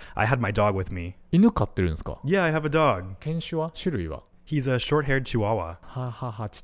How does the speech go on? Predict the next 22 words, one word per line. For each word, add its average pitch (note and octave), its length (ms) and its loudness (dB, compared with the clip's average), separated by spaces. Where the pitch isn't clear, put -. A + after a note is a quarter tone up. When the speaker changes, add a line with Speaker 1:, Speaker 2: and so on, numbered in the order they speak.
Speaker 2:
ち - 60 -10
ゃ D3+ 80 -2
く - 80 -10
て G#2 60 -6
可 G#2 140 -2
愛 B2 120 2
い - 20 0
や F2 80 0
つ - 120 -10
ね。 D#2+ 200 -8
Speaker 1:
Yeah, G#2+ 140 0
he's, B2+ 400 4
uh, G2+ 440 -2
about A#2+ 320 4
two C#3 200 2
kilograms. E3 640 2
Speaker 2:
は F2+ 140 4
い D#2+ 40 -2
は F#2+ 200 -2
い - 20 -4
は F2+ 240 -6
い。 - 20 -8